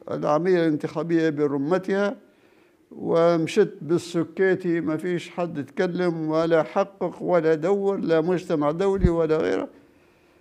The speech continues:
ولا أمم متحدة. هذا يدل على أنهم جميعا متضامنون على ما يجري، كل متوافقون.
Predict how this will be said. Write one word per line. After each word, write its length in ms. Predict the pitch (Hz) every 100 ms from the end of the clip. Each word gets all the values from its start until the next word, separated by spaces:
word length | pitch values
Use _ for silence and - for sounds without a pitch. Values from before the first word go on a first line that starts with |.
| _ -
ولا 420 | - 170 185 196
أمم 220 | 175 156
متحدة. 640 | 151 202 196 202 196 - - _ _ _ _ _ _ _ _ _ 151
هذا 340 | 175 170 160
يدل 300 | 156 185 165
على 320 | 151 147 151
أنهم 360 | 170 165 151 135
جميعا 420 | 143 160 160 147
متضامنون 1500 | 143 151 160 156 147 143 160 147 147 147 165 156 135 123 - - - _
على 400 | - 139 147 143
ما 180 | 139 139
يجري، 380 | 139 113 107 - - _ _ _ -
كل 120 | 185
متوافقون. 1200 | 156 151 147 143 139 131 135 - 175 160 123